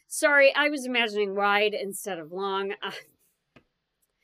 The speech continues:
Uh, and I was like, "This is a very scary porcupine,"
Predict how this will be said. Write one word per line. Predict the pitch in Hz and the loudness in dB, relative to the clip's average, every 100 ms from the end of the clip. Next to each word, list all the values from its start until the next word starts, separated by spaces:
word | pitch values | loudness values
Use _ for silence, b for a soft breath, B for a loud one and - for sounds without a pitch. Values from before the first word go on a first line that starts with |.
| b b | b b
Uh, | 262 | 0
and | |
I | 254 254 | 2 2
was | 254 220 | 2 2
like, | 262 208 | 2 4
"This | 262 311 | 0 2
is | 523 466 | -2 0
a | 226 | 0
very | 226 240 285 339 | 0 2 2 0
scary | - 233 220 233 | -2 0 2 2
porcupine," | 247 302 339 392 233 214 175 160 175 | 0 -2 0 -2 -2 -2 -2 -4 -2